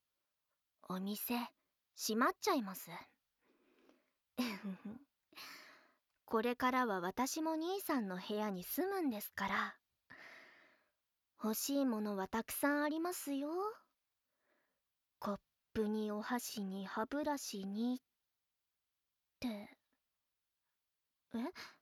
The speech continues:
このタイミングで誕生日プレゼントって。あ、兄さん、これ。<laughs>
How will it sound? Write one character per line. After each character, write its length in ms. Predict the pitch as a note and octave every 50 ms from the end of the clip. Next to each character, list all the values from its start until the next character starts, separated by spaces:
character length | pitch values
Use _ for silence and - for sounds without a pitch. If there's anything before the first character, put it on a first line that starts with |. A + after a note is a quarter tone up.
| _ _ _ _ _ _ _ _ _ _ _ _ _ _ _ _ _ _ _
こ 160 | - - A#3+ B3+
の 180 | C4 C#4+ E4+
タ 220 | - - F#4 F#4 F#4+
イ 100 | F#4 F#4
ミ 140 | F#4+ F#4
ン 100 | F#4 F#4
グ 140 | F4+ F4+ F#4
で 120 | - F#4 F4+
誕 340 | - D4 E4 F4 F4+ F4
生 160 | F4 F#4 F#4+ F#4
日 160 | - F#4 -
プ 120 | - F#4+
レ 160 | F#4+ G4 G4+
ゼ 140 | F#4+ - E4+
ン 80 | C#4+ B3+
ト 160 | - - A3
っ 20 | - - _ _ _ _
て。 320 | - - A3 F#3+ A#2 - - _ _ _ _ _ _ _ _ _ _ _ _ _ _ _ _ _ _ _ _ _ _ _ _ _ _ _ _ _ _ _ _ _ _ _ _ - - -
あ、 160 | B3+ C4+ C#4+ - - - - - - _ _ _ _ _ _ _ _ _ _ _ _ _ _ _ _
兄 380 | C4+ D4 C#4 C4+ C#4+ D4+ E4
さ 260 | E4+ - - C#4+ B3 A3+
ん、 100 | G#3 - _ _ _ _ _ _ _ _ _ _ _
こ 200 | - - D4 C#4+
れ。 100 | C#4 D4+ E4+ F4 - - - - - - - - _ _ _ _ _ _ _ _ _ _ _ _ _ _ _ _ _ _ _ _ _ _ _ -
<laughs> 300 | C4+ - - B3+ B3+